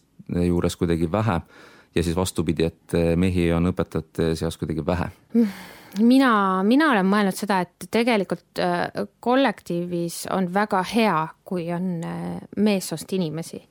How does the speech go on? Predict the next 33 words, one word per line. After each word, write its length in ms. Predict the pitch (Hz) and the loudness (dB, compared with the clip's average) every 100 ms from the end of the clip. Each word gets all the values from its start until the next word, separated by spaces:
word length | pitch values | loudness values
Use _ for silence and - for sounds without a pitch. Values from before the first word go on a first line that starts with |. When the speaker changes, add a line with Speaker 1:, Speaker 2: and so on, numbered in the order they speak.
| _ _ - - - - | _ _ -20 -20 -20 -8
Speaker 2:
Sellepärast, 680 | - 220 196 175 175 - 185 | 0 2 2 0 -2 -4 -8
et, 180 | - - | -8 -4
Speaker 1:
Ma 140 | 180 | 0
Speaker 2:
äh, 80 | 180 | 2
Speaker 1:
ütleks 160 | 165 - | 2 0
siis 140 | 92 - - - - - | 0 -2 -8 -14 -4 2
juurde 360 | 95 98 90 | 4 4 4
vastu 240 | 95 - 90 | 2 2 2
ka, 80 | 90 | 2
et 140 | 85 | 2
kollektiivis 400 | - 95 - 90 | 2 2 4 2
on 80 | 90 | 4
väga 220 | 90 92 | 4 4
hea, 80 | 95 85 | 4 4
on, 160 | 87 85 | 4 4
kui 140 | 90 | 4
on 140 | 85 87 | 4 4
ka 80 | 92 | 4
naissoost 380 | 127 - 85 90 | 4 2 0 2
inimesi. 220 | 82 214 | 4 4
Speaker 2:
Jah, 160 | 92 - | 2 0
täpselt. 320 | 214 - 190 - - - | -2 -4 -10 -10 -10 2
Aga 400 | 226 302 208 175 - _ - | 2 4 2 0 -4 _ -4
et 160 | 202 | -2
neid 220 | 220 214 220 | 2 2 2
oleks, 320 | 233 - - | 2 0 -4
no 160 | - 220 | 0 2
võrdselt, 640 | 208 277 302 - - 151 - | 4 4 4 -2 -4 -4 -2
see 160 | 226 | 0
on 140 | 190 165 | 0 0
utoopia 480 | - 175 151 - 143 | -2 -4 -4 -8 -8
minu 240 | 165 156 | -8 -10
jaoks. 380 | - - - | -12 -14 -16